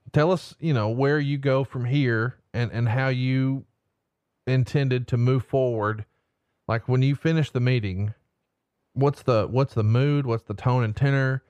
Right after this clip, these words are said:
How do you feel like you're moving forward? And, uh, you've clearly sort of put it to bed for the guys, but internally inside the office, you've gotta figure out,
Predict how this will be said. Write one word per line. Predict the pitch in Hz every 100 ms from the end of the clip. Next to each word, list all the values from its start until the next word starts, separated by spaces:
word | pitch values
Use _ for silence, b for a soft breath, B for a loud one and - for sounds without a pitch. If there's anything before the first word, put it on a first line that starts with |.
| _ _ _
How | 127 139
do |
you | 135
feel | - 131
like | 113 -
you're | 120
moving | 123 127 110
forward? | 104 120 117 117 110
And, | 104
uh, | 90 101 - _ _
you've | 123 117
clearly | - 156 156 131
sort | 117 127
of | 107
put | 147
it | 123
to | 120
bed | 113 123 113
for | 101
the | 101
guys, | 120 123 98 95 107
but | - 123
internally | 131 127 185 180 131 117 117 123
inside | - 120 - 127 127
the | 123
office, | 123 120 - 110 -
you've | 117
gotta | 117 110
figure | 120 107 110
out, | 104